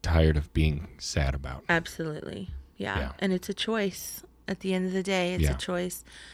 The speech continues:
Speaker 2: So I think that that's something that a lot of people can resonate with, because we've always, we've, we so,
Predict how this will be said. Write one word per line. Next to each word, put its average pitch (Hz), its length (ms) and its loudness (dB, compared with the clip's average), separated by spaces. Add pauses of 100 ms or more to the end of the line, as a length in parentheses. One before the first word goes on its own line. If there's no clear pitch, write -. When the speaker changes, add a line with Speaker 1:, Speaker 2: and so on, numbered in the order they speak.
(160)
Speaker 2:
So 185 380 0
I 175 100 2
think 180 240 -2
that 175 140 -6
that's 175 240 2
something 175 300 -2
that 175 100 -4
a 175 60 -2
lot 170 200 0
of 175 80 -2
people 170 320 -8
can 160 480 -4 (300)
resonate 180 420 2
with, 156 220 -2
because 175 220 -4
we've 160 160 -2
always, 156 280 0 (160)
we've, 175 280 0
we 185 120 0
so, - 320 0